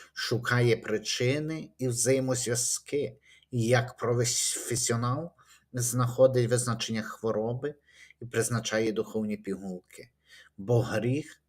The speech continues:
та сама хвороба душі. Після прийому у лікаря пацієнт вирушає в процедурний кабінет навколо, крапельниці, опромінення і тому подібне. А після бесіди з духівником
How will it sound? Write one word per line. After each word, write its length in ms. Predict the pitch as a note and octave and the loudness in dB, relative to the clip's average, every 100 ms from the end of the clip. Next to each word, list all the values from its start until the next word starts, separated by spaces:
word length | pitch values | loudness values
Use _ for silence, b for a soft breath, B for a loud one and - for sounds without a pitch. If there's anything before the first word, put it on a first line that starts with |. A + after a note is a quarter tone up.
| _ | _
та 140 | - G#2+ | -4 0
сама 420 | - A2+ A2+ G#2+ | 0 0 -4 -6
хвороба 500 | - - G2+ G2+ G#2 | -8 -8 -8 -8 -10
душі. 540 | F#2 - - D#2 - _ _ _ B B B B B | -8 -8 -8 -10 -16 _ _ _ B B B B B
Після 320 | - D3 D3 B2+ | 0 2 4 4
прийому 460 | C3+ C#3+ F3+ F#3+ | 4 6 6 6
у 80 | B2+ | 4
лікаря 580 | C3+ F#3 - G#2 D#2+ - _ b b - | 4 2 0 0 -2 -8 _ b b 0
пацієнт 540 | A#2+ A#2+ C#3 D#3+ E3 | 2 4 4 4 4
вирушає 680 | C3 C3+ - - D3 E3+ D#3+ | 4 4 4 0 2 4 4
в 100 | - | 2
процедурний 1000 | C3 B2 B2 B2+ C#3+ C3+ C#3 C#3 B2+ | -2 0 0 2 0 0 0 2 0
кабінет 560 | - B2 B2 A#2 A#2+ A#2+ | 0 2 2 2 0 -2
навколо, 680 | A#2 G#2+ - F#2+ E2+ - - _ - | -4 -4 -8 -10 -10 -12 -20 _ -12
крапельниці, 1040 | G2 A2+ C#3+ B2 A#2+ A2 G#2+ G2+ - E2+ | -6 -4 -4 -4 -2 0 0 -2 -4 -6
опромінення 720 | D2 - G2+ A#2 D3 C#3 B2+ | -6 -6 -4 -2 -2 0 0
і 80 | A#2 | -2
тому 260 | A2+ A#2 G#2 | -2 -6 -8
подібне. 500 | - G#2 G2 F#3+ _ _ _ B B B B B | -8 -10 -10 -12 _ _ _ B B B B B
А 120 | A#2 | -4
після 380 | G#2 C3 A#2+ A2+ | -2 0 0 0
бесіди 640 | G#2 B2+ F3+ - D3 C3 A#2+ | 0 0 -2 0 2 4 2
з 120 | - | 0
духівником 1120 | - A#2+ A#2+ A2+ A2+ G#2+ - D3+ F3 C#3 - | -2 -4 -2 -2 -2 -4 -4 -6 -4 -8 -10